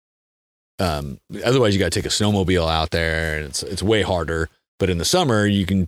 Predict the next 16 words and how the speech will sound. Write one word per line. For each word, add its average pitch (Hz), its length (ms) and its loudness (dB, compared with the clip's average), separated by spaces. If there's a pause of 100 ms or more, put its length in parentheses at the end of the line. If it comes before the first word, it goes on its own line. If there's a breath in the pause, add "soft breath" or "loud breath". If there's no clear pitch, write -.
(140)
you 92 260 0
can 85 460 -2
take 90 380 -2
a, 71 200 -4
a 78 100 -4
truck 80 440 0
or 82 100 0
a 67 60 -4
four 85 200 -2
by 76 140 0
four 80 400 -4 (240)
vehicle 85 420 -2
out 76 180 -2
there, 73 220 -4 (880)
off-road 92 340 2
vehicle, 85 420 0